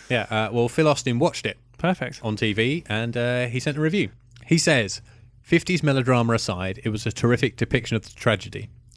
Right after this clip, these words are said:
Speaker 1: Effects were tremendous, especially considering the age of the movie.
Speaker 2: Mm.
Speaker 1: I did notice that Cameron nicked a lot of the best scenes, the only good bits in his version, and made them worse."
Speaker 2: Right.
Speaker 1: There were quite a few actually outright shots I noticed
Speaker 2: Yeah.
Speaker 1: that were just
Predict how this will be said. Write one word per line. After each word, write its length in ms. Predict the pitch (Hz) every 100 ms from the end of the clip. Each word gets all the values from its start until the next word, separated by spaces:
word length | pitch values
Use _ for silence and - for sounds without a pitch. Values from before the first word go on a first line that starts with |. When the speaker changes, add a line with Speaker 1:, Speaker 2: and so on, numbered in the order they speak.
| -
Speaker 1:
Effects 340 | 117 139 -
were 40 | 131
tremendous, 540 | - 123 110 98 -
especially 380 | 107 120 - 117
considering 460 | 113 - 113 104
the 100 | 101
age 240 | 104 101 98
of 60 |
the 60 | 98
movie. 420 | 101 104 90 87 - - 143
Speaker 2:
Mm. 100 | 131
Speaker 1:
I 80 | 113
did 200 | 131 127
notice 260 | 127 127 -
that 140 | -
Cameron 420 | - 131 113 101
nicked 200 | 107 104
a 80 | 113
lot 160 | 110 117
of 100 | 104
the 80 |
best 260 | 104 117 -
scenes, 380 | 101 90 92 -
the 120 | 110
only 200 | 101 101
good 220 | 95 117
bits 220 | - 101 101
in 100 | 95
his 160 | 110
version, 420 | - 110 - 101 92
and 120 | 104
made 200 | 98 95
them 180 | 101 95
worse." 400 | 107 90 - - -
Speaker 2:
Right. 220 | 143 127 -
Speaker 1:
There 100 | -
were 60 | 127
quite 280 | - 170 135
a 40 |
few 280 | - 151 120
actually 300 | 127 120 123 120
outright 420 | 131 123 110 95
shots 500 | - 139 98 - -
I 100 | 101
noticed 240 | 101 98 156
Speaker 2:
Yeah. 200 | 147 131
Speaker 1:
that 120 | 107
were 100 | 104
just 260 | - 113